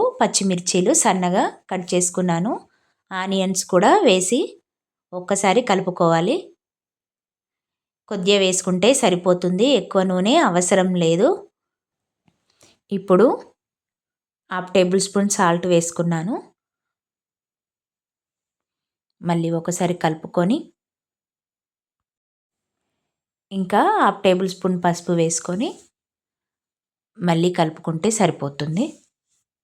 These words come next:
ఇప్పుడు నేను ఆలుగడ్డను, ఉడకపెట్టిన ఆలుగడ్డను ఇందులో వేసుకున్నాను. వేసుకొని అలాగే ఒక కప్పు దాకా కొత్తిమీర వేసుకొని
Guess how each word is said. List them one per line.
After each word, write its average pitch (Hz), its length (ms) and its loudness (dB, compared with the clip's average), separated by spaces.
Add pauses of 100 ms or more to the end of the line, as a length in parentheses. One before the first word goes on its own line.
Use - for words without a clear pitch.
(1200)
ఇప్పుడు 202 360 2 (440)
నేను 190 240 -2 (400)
ఆలుగడ్డను, 185 680 0 (220)
ఉడకపెట్టిన 185 600 0
ఆలుగడ్డను 175 600 2
ఇందులో 185 340 4
వేసుకున్నాను. 180 680 0 (2500)
వేసుకొని 185 560 -2 (440)
అలాగే 180 460 0 (1080)
ఒక 208 220 -10
కప్పు 190 240 -2
దాకా 185 300 2
కొత్తిమీర 190 480 0
వేసుకొని 175 540 0